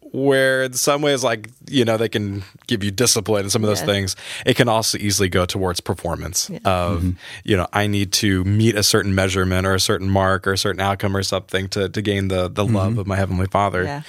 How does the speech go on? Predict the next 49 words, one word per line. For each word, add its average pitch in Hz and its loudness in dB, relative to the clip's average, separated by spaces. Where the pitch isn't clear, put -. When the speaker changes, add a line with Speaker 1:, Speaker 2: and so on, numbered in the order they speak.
Speaker 1:
And 135 2
so 131 4
for 120 0
me, 110 4
it's, - 0
it's 95 0
shifting 95 0
that 87 -2
to 90 0
knowing 90 -2
that 85 -2
I 98 -2
am 95 0
a 95 -2
child 98 -2
of 104 -14
God 85 -6
and 95 -4
that 92 0
I'm 92 -2
fully 101 -2
loved 87 -4
by 90 -2
Him 92 -2
no 95 2
matter 90 2
what 90 -2
it 95 -6
is 110 -8
I - -8
do. - -8
Speaker 2:
Mm-hmm. 165 -12
Speaker 1:
And 92 -2
so 90 -2
for - -6
me, 101 2
that's, 95 0
that's - -6
a - -4
shift - -8
that - -12
I've 90 -8
gotta - -10
continue 107 -6
Speaker 3:
Mm-hmm. 107 -6
Speaker 1:
to, 92 -4
to - -10
make 90 -6
with 95 -10